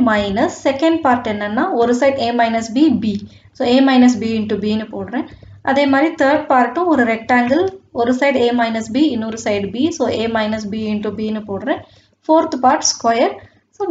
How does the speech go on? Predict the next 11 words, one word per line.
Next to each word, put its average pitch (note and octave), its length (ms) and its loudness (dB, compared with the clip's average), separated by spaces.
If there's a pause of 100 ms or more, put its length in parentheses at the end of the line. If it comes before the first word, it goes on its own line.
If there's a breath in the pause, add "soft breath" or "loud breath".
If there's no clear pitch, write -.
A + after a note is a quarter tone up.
பி A#3 100 -2 (120)
ஸ்கொயர். - 320 -8
So E4+ 40 2 (140)
மூணையுமே C#4 440 4 (120)
நான் G#3+ 160 2
வந்து B3+ 180 2
இந்த C4+ 80 4 (140)
பெரிய C4+ 200 2 (140)
ஏ A3+ 60 -2 (100)
ஸ்கொயர்ல G#3+ 320 0
இருந்து B3+ 160 0